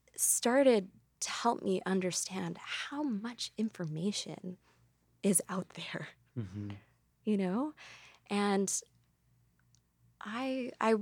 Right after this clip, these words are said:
Speaker 1: I would really like to have access to that.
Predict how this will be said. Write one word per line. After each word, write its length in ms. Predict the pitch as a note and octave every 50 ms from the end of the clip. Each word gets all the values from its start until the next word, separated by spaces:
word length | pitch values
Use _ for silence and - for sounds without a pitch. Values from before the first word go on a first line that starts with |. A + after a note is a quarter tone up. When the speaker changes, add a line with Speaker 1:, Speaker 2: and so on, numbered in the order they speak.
| - -
Speaker 1:
I 140 | A3+ A3
would 260 | G#3+ A#3+ G#3+ - - G3+
really 280 | G#3 G#3 A3+ A3+ G#3+
like 240 | G3+ F#3+ F3+ F#3+ -
to 100 | - -
have 340 | F#3 - - F3+ E3+ E3+ E3+ -
access 580 | - D#3+ G3 - - - - - - - - -
to 120 | - - F3
that. 360 | - C#3 C#3 - - -